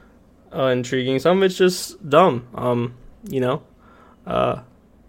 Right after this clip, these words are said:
but yeah, it's good to be back, guys. A lot of things have changed in my life. Um, I'm probably moving here soon. Uh, that was decided yesterday. Um, I got a dog. She's amazing. Love her to death.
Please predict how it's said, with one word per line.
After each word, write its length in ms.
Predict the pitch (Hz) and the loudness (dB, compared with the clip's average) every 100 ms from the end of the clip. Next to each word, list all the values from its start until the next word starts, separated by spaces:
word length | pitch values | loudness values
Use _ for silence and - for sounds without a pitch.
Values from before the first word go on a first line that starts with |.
| _ | _
but 160 | 127 117 | -2 2
yeah, 200 | 165 180 | 4 2
it's 180 | 131 | 0
good 120 | - 151 | 2 4
to 60 | |
be 100 | 147 | 4
back, 300 | 139 143 143 | 4 4 4
guys. 260 | 156 151 143 | 2 2 4
A 20 | |
lot 140 | 131 | 4
of 60 | 135 | 4
things 220 | 131 131 | 2 -2
have 80 | 127 | -4
changed 360 | - 127 131 131 | -6 -4 -6 -6
in 60 | |
my 140 | 120 123 | -4 -2
life. 340 | 123 127 - | 0 -2 -6
Um, 220 | - 123 | -6 -4
I'm 80 | 120 | -2
probably 280 | 120 135 135 | 2 4 4
moving 360 | 127 131 135 135 | 2 0 0 0
here 160 | 139 | 0
soon. 420 | 131 - 135 135 - - - - - - | -2 0 0 -2 -6 -18 -20 -20 -20 -20
Uh, 440 | - 139 127 127 127 - | -6 -4 -2 -4 -8 -10
that 140 | 143 123 | -6 -4
was 160 | 131 | -4
decided 560 | - 131 - 123 123 120 | -6 -8 -4 -4 -2 -2
yesterday. 720 | 123 127 - 127 131 131 156 - - - - | -2 -2 -2 -2 0 -2 -4 -10 -20 -20 -20
Um, 260 | 175 143 120 | -14 -8 -6
I 60 | 131 | -4
got 200 | 143 143 | -2 -4
a 40 | |
dog. 480 | 123 135 131 147 165 - - | -2 0 0 -2 -6 -20 -18
She's 300 | - 147 120 | -10 -6 -4
amazing. 440 | 127 131 127 127 | -2 0 0 -2
Love 140 | 123 123 | -2 -2
her 80 | 123 | -2
to 80 | |
death. 380 | 120 123 131 - | -2 -4 -4 -8